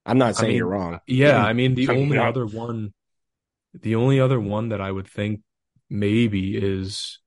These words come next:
Speaker 2: um, uh, d-, d-, d-, d-, d-, Captain America: Winter Soldier.
Speaker 1: Let me take a look-see. Let me ta-, hey, let me take a look-see.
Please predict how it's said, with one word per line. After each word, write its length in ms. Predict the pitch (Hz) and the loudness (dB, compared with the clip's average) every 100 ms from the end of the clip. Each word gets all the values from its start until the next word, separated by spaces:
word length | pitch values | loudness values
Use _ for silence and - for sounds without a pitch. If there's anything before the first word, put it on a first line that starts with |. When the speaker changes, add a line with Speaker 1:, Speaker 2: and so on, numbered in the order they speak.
| _ _ _ _ _ _ _ | _ _ _ _ _ _ _
Speaker 2:
um, 440 | 98 98 92 110 117 _ _ _ _ _ _ _ _ _ _ _ - - | -6 -4 -4 -8 -14 _ _ _ _ _ _ _ _ _ _ _ -20 -12
uh, 380 | 113 95 - - | -6 -6 -4 -8
d-, 140 | - 104 | -8 -10
d-, 140 | 123 | -10
d-, 160 | 131 - | -10 -12
d-, 140 | 101 | -12
d-, 140 | - | -12
Captain 260 | - 113 107 | -4 -2 0
America: 360 | 101 98 - 98 | 0 0 0 -2
Winter 280 | 101 98 - | -2 -4 -6
Soldier. 640 | 104 104 101 - 120 - _ _ _ _ _ _ - | -8 -8 -8 -12 -16 -18 _ _ _ _ _ _ -12
Speaker 1:
Let 100 | 123 | -8
me 100 | 139 | -8
take 220 | - 107 | -8 -10
a 60 | 90 | -8
look-see. 460 | 85 - - - - _ - | -10 -12 -10 -12 -14 _ -2
Let 80 | 143 | 2
me 80 | 190 | 2
ta-, 140 | - - - | 0 -2 0
hey, 300 | 120 87 - _ _ _ _ _ - | 2 0 -6 _ _ _ _ _ -4
let 60 | 143 | -2
me 60 | |
take 160 | 147 113 | 0 -2
a 40 | |
look-see. 380 | 87 - - | -2 -6 -12